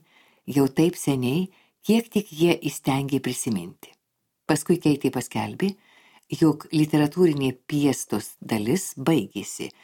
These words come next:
ir visi ėmė žaisti pašto karietą. O tai, nepaisant ankštybės ir dažnų atsitrenkimų į stogą, buvo taip smagu, jog vakarienei kviečiant į varpelį visi sutiko įprastu: „O, kad ji!“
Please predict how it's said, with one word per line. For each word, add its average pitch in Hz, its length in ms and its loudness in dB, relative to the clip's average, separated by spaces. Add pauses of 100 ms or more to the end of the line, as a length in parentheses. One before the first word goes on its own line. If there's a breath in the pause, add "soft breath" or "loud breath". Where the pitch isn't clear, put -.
(240 soft breath)
ir 160 200 8
visi 147 400 0
ėmė 143 340 2
žaisti 147 460 0
pašto 123 480 -2
karietą. - 480 -6 (260 soft breath)
O 151 140 2
tai, 226 160 4
nepaisant 160 720 0
ankštybės 156 720 0
ir 113 80 -2
dažnų 120 400 -2
atsitrenkimų 127 720 0
į 156 60 -4
stogą, 160 400 2 (340 loud breath)
buvo 170 240 6
taip 151 240 2
smagu, 151 460 0 (240 loud breath)
jog 170 260 4
vakarienei 165 640 4
kviečiant 156 480 0
į 143 80 0
varpelį 156 480 0
visi 151 240 -2
sutiko 147 400 -2
įprastu: 123 720 -4 (300 soft breath)
„O, 226 280 4
kad - 320 -6
ji!“ 113 320 -4